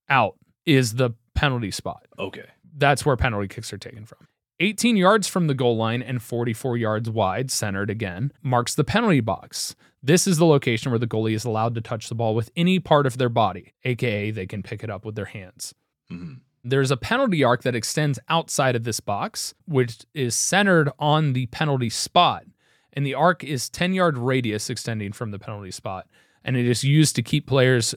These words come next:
Speaker 1: the required ten yard distance from the ball during penalty kicks.
Speaker 2: Uh-huh.
Speaker 1: That way you can't cheat and be closer and try and run up if the goalie blocks it and kick it in.
Speaker 2: Okay.
Speaker 1: Law number two,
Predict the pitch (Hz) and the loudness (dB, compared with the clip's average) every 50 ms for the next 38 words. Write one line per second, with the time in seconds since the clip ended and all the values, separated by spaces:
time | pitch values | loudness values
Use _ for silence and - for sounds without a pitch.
0 | - - 151 127 127 117 110 - 127 117 110 113 - - 127 120 113 110 110 113 | -10 -10 -6 -4 -4 -2 0 2 2 2 2 0 -2 -4 -2 -2 0 0 0 -2
1 | 101 95 - - - 107 - - - 113 104 95 98 101 95 92 92 - 92 92 | -2 -6 -6 -6 -6 -6 -6 -6 -6 -4 -4 -4 -4 -4 -4 -4 -6 -6 -8 -8
2 | 92 - - 110 98 90 87 - - - - - - - - - - 76 - 69 | -8 -8 -8 -8 -8 -8 -12 -14 -18 -20 -20 -20 -20 -20 -20 -18 -16 -16 -14 -16
3 | - - _ _ - 110 107 98 104 104 98 92 - - 117 104 87 - - - | -18 -20 _ _ -4 -2 -2 -2 -2 -2 -4 -2 0 0 -2 -2 -2 -4 -4 -2
4 | - 127 110 90 117 110 107 104 98 95 - - 113 104 - - - 98 98 101 | 0 -2 -2 -2 -4 -6 -4 -4 -6 -6 -2 0 0 0 0 -2 -4 -4 -4 -2
5 | - 110 98 98 98 101 104 104 104 95 95 98 - 107 104 - 117 107 107 98 | -2 -2 -2 -2 -2 -2 -2 0 0 0 -2 -2 -4 -6 -6 -4 -6 -4 -2 -2
6 | 98 92 87 - 95 90 87 - - - - - - - - 110 - - 113 110 | -2 -2 -2 -2 -2 -2 -4 -4 -8 -8 -2 0 0 0 0 -2 -10 -10 -8 -8
7 | 90 92 - _ - 82 78 - - - - - _ _ _ - - 139 160 185 | -8 -10 -16 _ -14 -14 -14 -12 -14 -16 -18 -18 _ _ _ 2 4 6 6 6
8 | 190 196 180 180 - - 202 220 214 175 113 - | 6 4 4 2 2 2 4 6 6 4 4 0